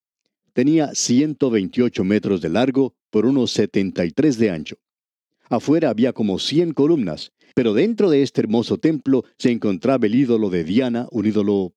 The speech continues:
por cierto, muy vulgar. No era la hermosa Diana que encontramos en la mitología griega, sino que esta era algo oriental, era en realidad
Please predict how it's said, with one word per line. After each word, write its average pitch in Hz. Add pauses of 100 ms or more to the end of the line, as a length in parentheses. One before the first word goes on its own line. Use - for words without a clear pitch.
por 101
cierto, 113
muy 110
vulgar. 101 (480)
No 135
era 123
la 98
hermosa 92
Diana 101
que -
encontramos 98
en 98
la 92
mitología 90
griega, 101 (400)
sino 185
que 180
esta 160
era 151
algo 135
oriental, 98
era 143
en 123
realidad 110